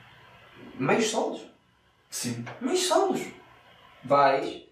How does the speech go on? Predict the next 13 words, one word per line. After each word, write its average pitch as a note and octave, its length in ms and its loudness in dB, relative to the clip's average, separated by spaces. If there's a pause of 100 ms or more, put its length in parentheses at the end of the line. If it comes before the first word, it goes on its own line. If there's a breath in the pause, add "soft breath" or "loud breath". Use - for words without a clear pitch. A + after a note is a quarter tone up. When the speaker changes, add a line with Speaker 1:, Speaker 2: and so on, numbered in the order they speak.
(140)
Speaker 1:
com B2+ 120 -10
o B2 40 -6
teu C#3+ 180 6
amigo C#3 360 6
Costas, - 360 -4 (680)
gravam C3+ 460 6
meio C#3 180 2
solo C3+ 260 -2
cada B2 180 -6
um, A#2+ 100 -6
é A2+ 80 -4
meia C#3 320 6
hora, A#2 420 4